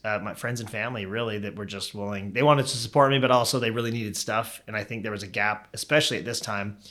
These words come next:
for, like, uniquely made furniture items. And that's kinda where we stepped in and we're like, "Yeah, we can make that.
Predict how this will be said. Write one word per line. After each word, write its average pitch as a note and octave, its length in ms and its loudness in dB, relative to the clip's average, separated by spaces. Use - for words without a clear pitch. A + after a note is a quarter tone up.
for, A#2+ 120 -6
like, G2 180 -6
uniquely G#2 420 -4
made F#2+ 240 -6
furniture G#2 420 -6
items. C3+ 500 -4
And G2+ 540 -4
that's G#2+ 200 -6
kinda G#2 220 -6
where F#2+ 100 -6
we G2 120 -6
stepped - 340 -4
in G2 140 -6
and F#2+ 120 -8
we're F#2 120 -10
like, F2 180 -10
"Yeah, D3 100 2
we B2+ 120 -2
can - 160 -8
make D#2 180 -12
that. F#2+ 260 -14